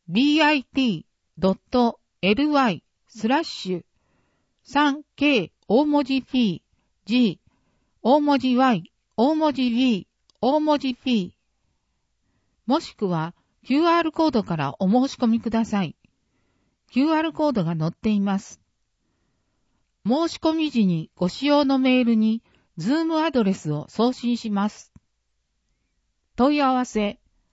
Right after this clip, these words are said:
市民活動センター、電話二六の零一零八、メールアドレス、ケーエー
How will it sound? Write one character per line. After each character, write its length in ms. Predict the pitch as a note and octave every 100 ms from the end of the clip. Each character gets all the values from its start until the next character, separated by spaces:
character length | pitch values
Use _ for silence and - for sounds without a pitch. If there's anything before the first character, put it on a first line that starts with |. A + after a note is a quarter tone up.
| _ _
市 240 | - D4+
民 260 | E4+ D4+ G3+
活 360 | - F3+ B3
動 200 | C4 D4
セ 200 | D4 C4+
ン 80 | A#3+
タ 340 | - E3+ D3+ -
ー、 640 | _ _ _ _ _ _
電 300 | A3+ D4 C#4
話 320 | B3+ A#3 A#3 _ _ -
二 200 | B3 D#4+
六 320 | E4 D#4+ G#3
の 300 | F3 D#3+ - _ -
零 360 | A3+ D#4 D#4+
一 280 | D#4 - D#3+
零 220 | G3 B3
八、 480 | A#3 A3 - D#3 C3 _ _ _ _ _ _ _ _ _ -
メ 240 | G3+ E4
ー 40 |
ル 120 | E4 D4+
ア 120 | D4+
ド 160 | B3+
レ 120 | G3 F3
ス、 260 | - D3 - _ _ _ _ _ _ _ _
ケ 240 | - D#4 E4+
ー 140 | D#4+
エ 120 | E4 D#4
ー 140 | G3